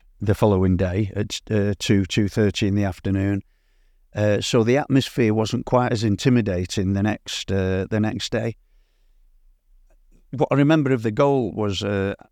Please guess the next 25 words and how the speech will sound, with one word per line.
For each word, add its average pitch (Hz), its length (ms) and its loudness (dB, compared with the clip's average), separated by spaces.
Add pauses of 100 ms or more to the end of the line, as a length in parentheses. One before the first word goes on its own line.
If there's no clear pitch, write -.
(220)
the 113 160 -4
ball, 131 340 4
the 113 140 -4
ball 131 280 2
came 117 340 2
to 117 160 -2
me 113 420 2 (580)
sort 113 220 -4
of 110 80 -4
on 110 140 2
the 107 100 0
right 117 260 2
side 113 300 0
of 104 120 0
our 101 200 2
box, - 580 -6 (380)
uh, 107 200 0
eighteen-yard 101 680 2
box. - 340 -10 (720)
I 147 160 2
just 127 200 2
ran 127 260 4
with 101 140 2
it, 92 220 -4 (460)
and 107 280 2